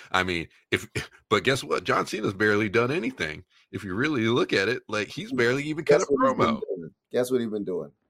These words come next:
Speaker 2: Cutting promos.
Speaker 1: He's
Speaker 2: He's
Speaker 1: barely,
Speaker 2: talking.
Speaker 1: in fact, he's
Speaker 2: He's
Speaker 1: barely
Speaker 2: talking.
Speaker 1: cutting promos. Like,
Speaker 2: Yeah.
Speaker 1: like, really, he hasn't even cut a serious promo because he's either getting interrupted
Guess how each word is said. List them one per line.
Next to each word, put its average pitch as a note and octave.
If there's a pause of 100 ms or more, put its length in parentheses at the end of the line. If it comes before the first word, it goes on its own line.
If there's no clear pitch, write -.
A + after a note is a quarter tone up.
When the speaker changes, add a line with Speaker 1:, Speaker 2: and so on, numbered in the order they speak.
(520)
Speaker 2:
Cutting A#2+
promos. D#2+ (100)
Speaker 1:
He's F3
Speaker 2:
He's C#3+
Speaker 1:
barely, C4 (100)
Speaker 2:
talking. - (440)
Speaker 1:
in F#3
fact, F#3+
he's G#3+
Speaker 2:
He's - (100)
Speaker 1:
barely A3
Speaker 2:
talking. -
Speaker 1:
cutting -
promos. D2+ (160)
Like, B2+
Speaker 2:
Yeah. F#3
Speaker 1:
like, D3+ (120)
really, F#3+
he F3+
hasn't F3+
even E3+
cut E3+
a C3+
serious D3+
promo F3+
because B2+ (300)
he's G#2
either F2+
getting G#2
interrupted C3+